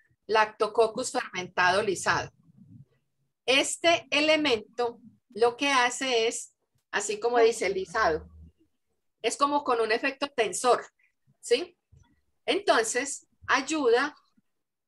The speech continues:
eh, a tener una apariencia juvenil. Claro, si te está tensando la piel acá en esta arruguita,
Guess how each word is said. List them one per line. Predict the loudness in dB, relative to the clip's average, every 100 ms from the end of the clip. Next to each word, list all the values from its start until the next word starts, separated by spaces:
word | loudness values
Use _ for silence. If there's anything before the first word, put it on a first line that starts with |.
| -4
eh, | -2 0 0 -2
a | 2
tener | 2 4
una | 2
apariencia | 0 -4 -4 -2
juvenil. | 0 2 2 0 2
Claro, | 2 2 0
si | -2 -6
te | -8
está | -4 -2
tensando | -2 -4 0 2 2 2
la | 2 2
piel | 6 6
acá | 6 2 -2
en | -4
esta | -4 -2
arruguita, | -2 -4 -8 -2 -2 -2